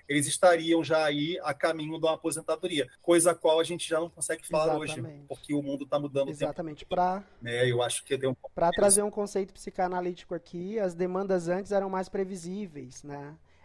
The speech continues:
Speaker 2: Era mais simples, era talvez mais fácil se programar diante daquela demanda.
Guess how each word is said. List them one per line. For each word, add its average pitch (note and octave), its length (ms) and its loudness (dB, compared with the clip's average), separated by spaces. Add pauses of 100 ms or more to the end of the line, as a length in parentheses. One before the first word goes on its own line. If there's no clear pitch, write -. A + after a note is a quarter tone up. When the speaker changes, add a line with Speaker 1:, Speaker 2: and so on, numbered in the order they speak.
Speaker 2:
Era D#3 200 0
mais F3 240 0
simples, G3 680 -6
era E3 180 0
talvez F3 320 -4
mais F3+ 240 -6
fácil G3+ 600 -2
se - 160 -12
programar F#3+ 880 0
diante F3 360 -8
daquela E3+ 440 -6
demanda. F3+ 640 -8